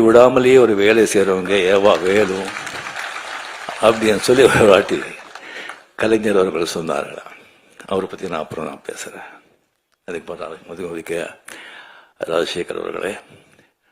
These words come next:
மாண்புமிகு என்னுடைய அருமை நண்பர், மாண்புமிகு தமிழக முதலமைச்சர்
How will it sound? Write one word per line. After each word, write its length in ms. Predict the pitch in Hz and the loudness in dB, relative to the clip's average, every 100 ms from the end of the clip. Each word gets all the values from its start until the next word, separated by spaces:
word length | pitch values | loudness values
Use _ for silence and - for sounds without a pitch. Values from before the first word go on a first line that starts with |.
| _ _ _ _ _ _ _ _ _ _ - | _ _ _ _ _ _ _ _ _ _ -4
மாண்புமிகு 520 | 113 107 104 101 101 | -4 -2 -6 -4 -4
என்னுடைய 260 | 98 98 95 | -4 -4 -4
அருமை 200 | 107 107 95 | -4 -6 -8
நண்பர், 340 | 92 95 98 - - _ _ _ _ _ _ _ _ _ _ _ _ _ _ _ _ _ _ _ _ _ _ _ _ _ _ _ _ | -8 -8 -8 -16 -20 _ _ _ _ _ _ _ _ _ _ _ _ _ _ _ _ _ _ _ _ _ _ _ _ _ _ _ _
மாண்புமிகு 560 | 92 92 92 87 82 85 - 101 _ _ | -4 -4 -4 -8 -12 -14 -18 _ _ _
தமிழக 280 | 95 90 85 82 | -12 -10 -12 -12
முதலமைச்சர் 540 | 80 80 - - - | -12 -10 -10 -10 -10